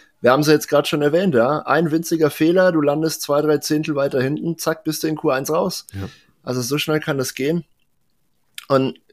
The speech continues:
Speaker 1: ganz unabhängig jetzt von irgendwelchen Sympathien für, für Pilotenteams oder was auch immer, das kann man einfach nicht genug würdigen und respektieren, wie viel Disziplin und Motivation die da alle, ja, aufbringen, um solche Siegesserien überhaupt möglich zu machen.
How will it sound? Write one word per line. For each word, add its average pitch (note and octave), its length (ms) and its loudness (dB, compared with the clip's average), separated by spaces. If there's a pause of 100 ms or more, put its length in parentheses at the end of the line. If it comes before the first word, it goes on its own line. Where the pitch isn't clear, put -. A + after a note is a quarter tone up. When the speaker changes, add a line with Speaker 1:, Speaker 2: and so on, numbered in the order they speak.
(140)
Speaker 1:
ganz C3 280 2
unabhängig D3 540 2
jetzt C#3 180 -4
von C3+ 160 -2
irgendwelchen C3 380 -4
Sympathien C3+ 640 -2
für, C#3 320 0
für C3+ 120 -10
Pilotenteams C3 800 -4
oder B2+ 180 0
was A#2+ 180 -4
auch A#2+ 100 -4
immer, C3 320 -4 (880)
das - 240 -4
kann C#3 200 0
man D3+ 160 2
einfach B2+ 240 4
nicht A#2+ 280 -2
genug C3 340 -4
würdigen A#2+ 360 -2
und A#2 100 -4
respektieren, B2 880 -2 (420)
wie D3 340 -2
viel C#3+ 640 -2 (600)
Disziplin C3+ 720 -2
und B2+ 80 -4
Motivation A#2+ 580 -2
die B2+ 100 -2
da G#2+ 120 0
alle, G#2 340 -2 (520)
ja, A2 220 -2 (100)
aufbringen, A2 540 0
um G2+ 120 -4
solche B2 320 0
Siegesserien A#2 600 -4
überhaupt A2+ 340 -4
möglich A#2+ 280 -6
zu A2 100 -10
machen. F#2+ 300 -8